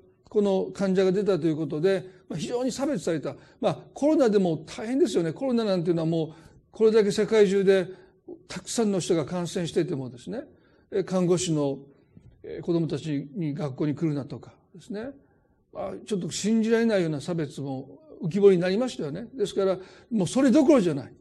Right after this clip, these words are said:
ですからもう家族の者は、もうその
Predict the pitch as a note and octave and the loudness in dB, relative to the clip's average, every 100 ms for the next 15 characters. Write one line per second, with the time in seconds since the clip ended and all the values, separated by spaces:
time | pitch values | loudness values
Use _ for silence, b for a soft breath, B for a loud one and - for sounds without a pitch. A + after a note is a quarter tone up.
0 | _ _ _ _ _ _ _ _ _ _ | _ _ _ _ _ _ _ _ _ _
1 | _ _ _ _ _ _ _ G3+ - F#3+ | _ _ _ _ _ _ _ -4 0 2
2 | F#3 F#3+ F#3 A#3+ A#3 F#3 F#3 F3+ F#3+ E3+ | 4 4 4 4 4 4 2 0 0 0
3 | G3+ G3 F#3 - - F#3 F#3 E3 - G3+ | 0 -2 -4 -12 -6 0 0 0 -4 -2
4 | G#3+ G3 F#3 | 0 2 2